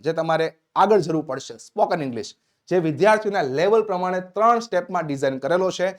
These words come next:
એની પણ તમે માહિતી મેળવી શકો છો. કોન્ટેક્ટ નંબર આપેલો છે, વધારે માહિતી મેળવી શકો છો. આવી રીતે નવા નવા ટોપિક ડિસ્કસ કરતા રહીશું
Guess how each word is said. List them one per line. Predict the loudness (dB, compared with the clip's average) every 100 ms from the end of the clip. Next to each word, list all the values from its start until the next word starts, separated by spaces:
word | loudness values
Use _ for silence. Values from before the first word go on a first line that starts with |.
| _ _
એની | -4 -2
પણ | -2 -4
તમે | -6 -6
માહિતી | -4 -4 -4 -4
મેળવી | -4 -2
શકો | -4 -4 -6
છો. | -6
કોન્ટેક્ટ | -6 -6 -6 -10
નંબર | -8 -6 -2
આપેલો | -2 -2 -4
છે, | -4 -8 -10 _ _ -8
વધારે | -2 4 4 4 -2 -8 -8
માહિતી | -8 -6 -10 -12 -14 _
મેળવી | -6 -4 -4
શકો | -8 -12 -14
છો. | -16 -20 _ _ 2
આવી | 4 4
રીતે | 2 0
નવા | 2 4 4
નવા | 4 2
ટોપિક | 2 -4 -4
ડિસ્કસ | -6 -8 -10 -8
કરતા | -4 0
રહીશું | 2 0 -2 -6